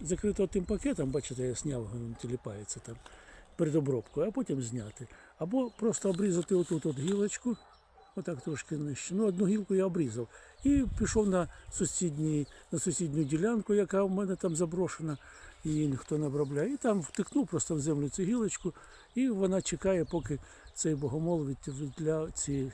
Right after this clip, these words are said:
повилазять ці комахи. Вони дуже гарні, красиві, зелен-, зелененькі. Кажуть, що в світі їх більше двох з половиною тисяч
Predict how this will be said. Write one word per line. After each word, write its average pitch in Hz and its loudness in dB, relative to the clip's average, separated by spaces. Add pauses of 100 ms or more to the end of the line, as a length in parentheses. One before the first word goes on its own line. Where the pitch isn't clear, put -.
(760)
повилазять 131 0
ці 123 -8 (140)
комахи. 127 -6
Вони 165 -2 (400)
дуже 160 0
гарні, 139 2
красиві, 170 0
зелен-, 160 0
зелененькі. 156 -2 (360)
Кажуть, 180 2
що 156 0 (360)
в - -12
світі 175 -2
їх 160 -2 (240)
більше 165 -4
двох 143 -4
з - -6
половиною 151 0
тисяч - -2